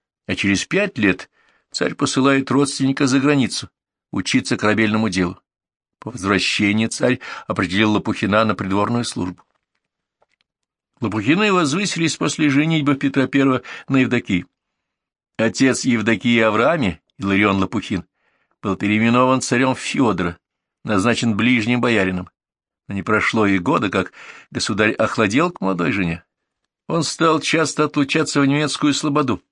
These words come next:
где сблизился с любовницей своего швейцарского друга Лефорта Анной Монс. Евдокия Лопухина тяжело переживала измену мужа, не скрывая это от придворных. Родственники жены не могли остаться безучастными к жалобам царицы.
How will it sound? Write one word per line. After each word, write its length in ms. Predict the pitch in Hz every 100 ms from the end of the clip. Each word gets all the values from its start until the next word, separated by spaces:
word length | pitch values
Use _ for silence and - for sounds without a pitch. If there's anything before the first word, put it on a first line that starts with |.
| _ _ _
где 180 | 90 85
сблизился 580 | 82 107 101 98 113
с 100 | -
любовницей 720 | 113 110 123 120 123 117 120 107
своего 320 | 113 110 107
швейцарского 800 | - 113 92 117 110 - 107 98
друга 360 | 113 113 110 - - -
Лефорта 720 | 101 95 - 104 - 123 - _ _
Анной 360 | 104 95 98 107
Монс. 340 | 139 117 - - _ _ _ _ _ _ _
Евдокия 460 | 92 85 90 107 101
Лопухина 600 | 92 92 92 104 113 107 - - _ _ _
тяжело 380 | 131 104 113 117
переживала 640 | 120 110 101 107 107 120
измену 360 | 113 139 147 143
мужа, 320 | 117 92 85 _ _ _ -
не 80 | 101
скрывая 380 | - 104 98 104
это 140 | 101
от 100 | -
придворных. 600 | 104 92 147 120 85 - _ _ _ _ _ _ _ _ _
Родственники 640 | 175 185 - 127 117 - 110
жены 320 | 110 113 117
не 120 | 107
могли 240 | 107 104
остаться 420 | 107 - 110 - 95
безучастными 720 | 95 104 - 92 - 92 85
к 80 |
жалобам 480 | 85 101 92 85 90
царицы. 440 | - 92 87 -